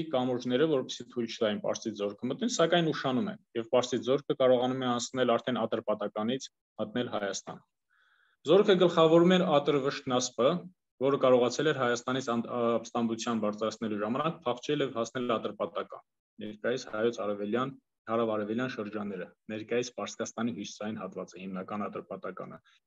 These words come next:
Հետ որ ադրբեջանցիները փորձում են ներկայացնել, իբրև թե Ադրբեջան անունը ներկայացել է Ատրպատականից, ընդհանրապես Ադրբեջան անունը Ատրպատական անվան հետ որևէ աղերս, որևէ կապ չունի, բացարձակ։ Սակայն փաստ է, որ Պարսկաստանի հյուսիսային հատվածում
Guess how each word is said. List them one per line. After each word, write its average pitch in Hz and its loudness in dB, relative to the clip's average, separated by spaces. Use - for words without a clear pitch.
Հետ 113 -4
որ 110 2
ադրբեջանցիները 113 0
փորձում 110 -6
են 104 -2
ներկայացնել, 104 -4
իբրև 104 -6
թե 101 -10
Ադրբեջան 101 -8
անունը 101 -6
ներկայացել 98 -10
է 98 -8
Ատրպատականից, 139 -6
ընդհանրապես 123 -6
Ադրբեջան 110 -4
անունը 123 -4
Ատրպատական 110 -6
անվան 104 -6
հետ 135 -12
որևէ 120 4
աղերս, 120 0
որևէ 107 0
կապ 120 -6
չունի, - -12
բացարձակ։ - -12
Սակայն 131 -2
փաստ 135 0
է, 180 6
որ 147 4
Պարսկաստանի 123 0
հյուսիսային 113 -2
հատվածում 104 -2